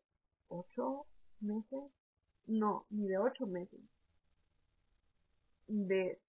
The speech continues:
siete meses, si no me equivoco. Siete meses es treinta y dos, no, no sé, pero el punto es que mi hermana nació a las treinta y dos semanas, entonces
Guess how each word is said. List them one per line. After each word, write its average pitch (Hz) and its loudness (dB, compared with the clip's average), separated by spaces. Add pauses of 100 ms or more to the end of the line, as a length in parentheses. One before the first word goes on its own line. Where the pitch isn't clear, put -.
siete 220 2
meses, 202 -2 (1040)
si 208 -4
no 196 -4
me 240 -2
equivoco. 214 -2 (540)
Siete 277 0
meses 277 2
es 254 4
treinta 269 0
y 165 4
dos, 190 2 (540)
no, 220 -2
no 220 2
sé, 190 0
pero 214 2
el 214 0
punto 269 4
es - -2
que 254 -6
mi 233 0
hermana 214 0
nació 220 -4
a - -2
las 208 -6
treinta 190 -6
y 175 2
dos 190 0
semanas, 208 -4
entonces 196 -8